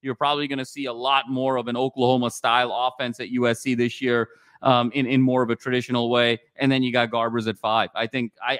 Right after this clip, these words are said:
I really love what I'm seeing here with Garbers. I think this notion that he's the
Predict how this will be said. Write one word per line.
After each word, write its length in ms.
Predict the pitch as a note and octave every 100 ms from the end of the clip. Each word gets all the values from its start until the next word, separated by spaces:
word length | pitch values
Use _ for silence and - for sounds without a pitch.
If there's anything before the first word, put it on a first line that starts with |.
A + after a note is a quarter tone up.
| A2+
I 80 | D3
really 440 | C3+ B2 C#3+ C3+
love 220 | B2+ C3
what 100 | B2+
I'm 160 | B2+ A#2+
seeing 240 | - B2+
here 220 | B2+ B2+ A#2+
with 160 | A2+
Garbers. 500 | B2 B2 B2 A#2+ A#2 _ _ _
I 160 | B2+ C3+
think 340 | C#3 C3 -
this 300 | C3 B2 -
notion 420 | C3+ B2+ C3 C#3+
that 120 | C3 B2
he's 280 | B2+ A#2 - _ _ _
the 180 | C3+